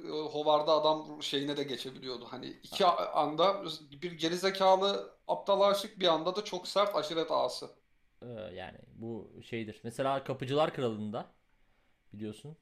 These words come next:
Speaker 2: Ya da Çöpçüler Kralı'ydı. Pardon, Çöpçüler
Speaker 1: Çöpçüler.
Speaker 2: Kralı'nda o Ay-, Ayşen Guru'nun efsane üçlüsü,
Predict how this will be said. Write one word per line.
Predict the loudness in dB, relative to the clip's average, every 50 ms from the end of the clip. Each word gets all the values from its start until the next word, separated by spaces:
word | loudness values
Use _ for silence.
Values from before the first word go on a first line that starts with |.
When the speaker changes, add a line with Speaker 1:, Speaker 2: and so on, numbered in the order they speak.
| _ _
Speaker 2:
Ya | -6 -6
da | -6 -2
Çöpçüler | -2 -2 -2 -2 0 0 2 2 2
Kralı'ydı. | 0 -2 -2 -2 -6 -6 -2
Pardon, | -2 -2 -2 -2 -4
Çöpçüler | -6 -8 -8 -6 -2 0 2 2 2
Speaker 1:
Çöpçüler. |
Speaker 2:
Kralı'nda | 2 2 2 0 2 2 2 2 2 -2 -4 _ _ _ _ _ _ _ _ _ _ _
o | -2 0 0 2 4 4
Ay-, | 6 6 6 6
Ayşen | 4 2 2 2 0 0 2 2
Guru'nun | 2 2 4 4 4 4 4 2
efsane | 2 2 2 4 6 6 6 8 6 4 2 0 -4
üçlüsü, | -6 -6 -6 -6 -4 -4 -4 2 4 2 2